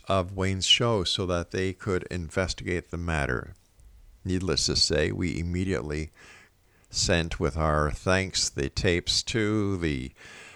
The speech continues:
uh, Department of Justice here in Canada, who sent it to their counterpart in the United States. And, uh,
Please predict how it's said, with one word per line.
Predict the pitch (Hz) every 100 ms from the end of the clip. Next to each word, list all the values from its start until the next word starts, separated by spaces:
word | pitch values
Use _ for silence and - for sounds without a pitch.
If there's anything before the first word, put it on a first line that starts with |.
| - -
uh, | - 67
Department | - - 78 69
of | 76
Justice | - 71 - 73 -
here | - 73
in | 65
Canada, | - 82 69 73
who | 76 73 69
sent | - 78 71
it | -
to | - 78 71
their | 69 60
counterpart | - 73 67 - 69 65
in |
the | 64
United | 67 67 64 -
States. | - 73 - - - - - - - -
And, | 85 82 82 -
uh, | -